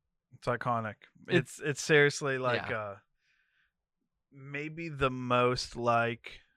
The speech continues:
Speaker 1: like, I don't know if there's gonna, if there's a song more tied to a video game that isn't, like, the Mario theme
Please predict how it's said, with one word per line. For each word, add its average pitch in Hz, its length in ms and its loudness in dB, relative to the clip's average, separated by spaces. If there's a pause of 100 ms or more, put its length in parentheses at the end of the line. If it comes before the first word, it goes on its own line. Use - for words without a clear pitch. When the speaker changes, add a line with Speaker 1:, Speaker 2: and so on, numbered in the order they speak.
(2250)
Speaker 1:
like, 147 160 2
I 151 60 8
don't 156 180 6
know 156 120 4
if 139 60 0
there's 143 220 2
gonna, 131 380 -4
if 127 180 -4
there's 127 300 -2
a - 160 -6
song 127 520 0
more 123 300 0
tied 117 460 -2
to 120 160 -4
a 110 60 -4
video 110 420 -4
game 110 480 -12 (260)
that 123 220 -2
isn't, 123 340 0
like, 110 380 -2 (420)
the 135 80 2
Mario 120 540 4
theme 113 500 -12